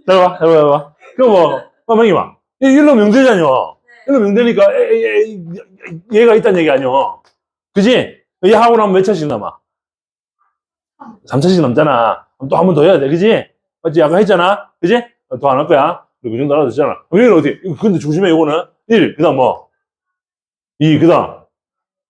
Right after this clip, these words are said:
뭐, 죽여버린다. 진짜 죽여버릴 거야, 내가.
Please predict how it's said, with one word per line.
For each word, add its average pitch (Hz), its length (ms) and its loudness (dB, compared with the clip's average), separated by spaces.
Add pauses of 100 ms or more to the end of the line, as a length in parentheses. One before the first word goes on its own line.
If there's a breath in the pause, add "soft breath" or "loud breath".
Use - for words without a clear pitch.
(260)
뭐, 190 160 0
죽여버린다. 277 760 2
진짜 208 180 -2
죽여버릴 330 640 0
거야, 262 160 0
내가. 180 600 -2